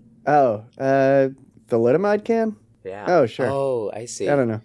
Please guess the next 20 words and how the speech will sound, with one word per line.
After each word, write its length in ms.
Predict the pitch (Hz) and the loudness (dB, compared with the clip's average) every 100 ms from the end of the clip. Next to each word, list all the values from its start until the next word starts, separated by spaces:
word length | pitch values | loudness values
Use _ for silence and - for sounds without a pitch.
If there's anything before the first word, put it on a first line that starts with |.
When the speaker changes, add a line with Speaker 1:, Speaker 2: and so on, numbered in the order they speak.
| _ | _
Speaker 2:
So 140 | - 113 | -6 -4
in 80 | 107 | -4
the 80 | |
nineteen 340 | 104 113 120 131 | -6 -8 -8 -8
fifties 340 | - - 107 | -8 -6 -8
and 60 | 95 | -8
nineteen 280 | 90 90 92 | -10 -10 -14
sixties, 480 | - - - 85 78 | -14 -14 -14 -14 -12
it 80 | - | -16
was 220 | 80 82 | -16 -14
used 280 | 90 92 90 | -14 -12 -12
as 120 | 80 | -12
a 40 | |
treatment 460 | - - 90 85 82 | -14 -14 -12 -14 -16
for 120 | - | -16
nausea 440 | 78 80 87 90 | -12 -10 -8 -10
in 120 | 80 76 | -14 -14
pregnant 380 | - 85 85 | -12 -12 -12
women. 220 | - - 151 | -14 -6 0
Speaker 1:
Yeah. 240 | 135 | 0